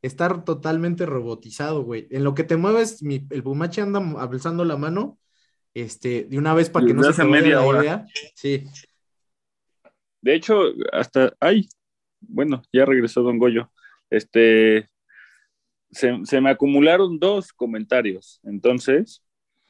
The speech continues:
Speaker 2: número uno, si Lilini no fuera director técnico de Pumas, yo creo que sería con gusto un miembro más de este podcast, ¿no? Le da la personalidad, me, como que se parece un poco a ti, creo.
Speaker 1: ¿A mí?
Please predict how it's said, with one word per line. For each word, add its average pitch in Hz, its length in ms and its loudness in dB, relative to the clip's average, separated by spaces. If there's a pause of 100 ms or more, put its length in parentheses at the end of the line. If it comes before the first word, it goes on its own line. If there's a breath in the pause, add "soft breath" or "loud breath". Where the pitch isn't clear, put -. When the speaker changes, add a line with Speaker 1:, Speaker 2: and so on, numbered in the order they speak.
(200)
Speaker 2:
número 170 360 4
uno, 135 260 4
si 123 140 -2
Lilini 139 440 0
no 165 140 -4
fuera 123 520 0
director 107 520 -4
técnico 139 380 -4
de 101 100 0
Pumas, 135 420 -8 (320)
yo 123 240 0
creo 131 320 2
que 135 120 0
sería 117 560 2 (500)
con 107 260 2
gusto 139 680 0
un 131 680 -4
miembro 123 440 0
más 120 220 -4
de 113 120 0
este 110 180 -4
podcast, 107 580 -4
¿no? - 240 -16 (160)
Le 131 180 4
da 156 120 6
la 185 140 2
personalidad, 113 680 -2 (140)
me, 113 240 -4 (160)
como 143 240 0
que - 80 -6
se 160 120 -4
parece 214 280 0
un 214 80 0
poco 196 200 2
a 190 60 2
ti, 143 220 -6
creo. 117 340 -4 (600)
Speaker 1:
¿A 110 60 -14
mí? 214 340 2